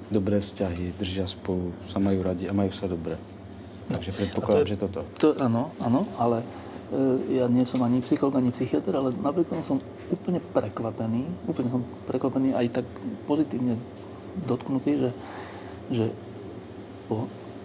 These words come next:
Speaker 2: my sme sa tam troška o tom rozprávali, ale teda chcem sa teba opýtať, že po takomto zážitku by som očakával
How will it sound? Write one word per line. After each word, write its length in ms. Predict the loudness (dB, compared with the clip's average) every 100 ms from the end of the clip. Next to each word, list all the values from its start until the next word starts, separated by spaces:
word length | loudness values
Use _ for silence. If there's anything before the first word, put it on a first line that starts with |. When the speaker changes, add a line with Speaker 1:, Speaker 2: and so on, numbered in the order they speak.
| -14 -12 -8
Speaker 2:
my 160 | -8
sme 120 | -6
sa 120 | -4 -4
tam 240 | -2 -2
troška 240 | -2 0
o 80 | 0
tom 80 | 2
rozprávali, 480 | 2 2 0 2 2
ale 160 | 0
teda 160 | 0 -2
chcem 160 | 0 -4
sa 80 |
teba 160 | 0 2
opýtať, 260 | 2 4 2
že 100 | 2 0 -6 -12 -14 -4
po 80 | 0
takomto 480 | 0 2 2 2
zážitku 480 | 0 0 2 0 2
by 240 | 2 4 2
som 240 | 2 0 -2
očakával 880 | -6 -4 -2 -2 0 0 0 0